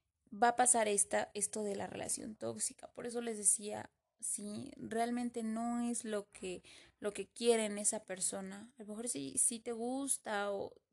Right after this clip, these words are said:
tienen buenos momentos o como lo quieras ver, pero si al final esa persona no busca lo mismo que tú, pues no tienes nada que hacer ahí, vas a solamente generar esta relación tóxica. No les voy a decir que hay una receta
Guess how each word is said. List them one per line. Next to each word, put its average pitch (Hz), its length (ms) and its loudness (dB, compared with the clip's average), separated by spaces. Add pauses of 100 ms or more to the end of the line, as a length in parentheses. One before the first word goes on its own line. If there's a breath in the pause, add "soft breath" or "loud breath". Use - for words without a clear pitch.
(160)
tienen 247 340 -2
buenos 254 280 0
momentos 226 640 -8
o 202 120 -8
como 196 200 -8
lo 202 120 -6
quieras 226 360 -6
ver, 208 200 -6 (1200 loud breath)
pero 220 280 2
si 240 140 2
al 233 100 2
final 277 280 4
esa 254 200 2
persona 220 340 -4
no 214 140 -4
busca 214 280 -2
lo 196 120 -2
mismo 196 340 -8
que 196 140 -10
tú, 220 320 -8
pues 254 160 0
no 285 100 0
tienes 311 240 -2
nada 285 180 -2
que 277 100 -8
hacer 269 260 0
ahí, 269 240 0
vas 247 280 0
a 285 240 -2
solamente 254 500 0
generar 208 560 -2 (440 loud breath)
esta 220 260 4
relación 196 420 -2
tóxica. - 360 -2
No 320 100 2
les 480 160 2
voy 381 100 4
a - 20 4
decir 214 320 6 (320 loud breath)
que 262 80 2
hay 254 120 2
una 262 180 6
receta 190 880 8